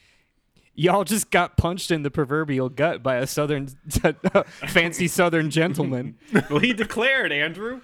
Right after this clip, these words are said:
Speaker 2: You heard
Speaker 1: <laughs> He
Speaker 2: him.
Speaker 1: d-, did declare. He d-, he did declare. All right, so prompt number three.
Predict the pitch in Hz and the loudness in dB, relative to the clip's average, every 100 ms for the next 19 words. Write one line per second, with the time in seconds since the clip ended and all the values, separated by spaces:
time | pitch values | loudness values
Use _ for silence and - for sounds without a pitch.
0 | _ 175 277 - - - 190 151 - 640 | _ -10 -4 2 2 4 2 2 2 2
1 | 605 640 640 605 587 640 640 640 622 - | 2 2 2 2 2 0 0 0 0 -2
2 | - - - - 147 - 175 160 160 143 | -2 0 0 -2 -8 -2 0 2 -2 -2
3 | 147 143 123 131 - - - - - - | -6 -4 -4 -4 -14 -20 -20 -20 -20 0
4 | 160 147 117 - - - 160 143 165 147 | 2 2 -2 -8 -14 -8 -6 -4 -4 -4
5 | 156 147 147 147 123 120 110 | -4 -4 -4 -6 -6 -8 -10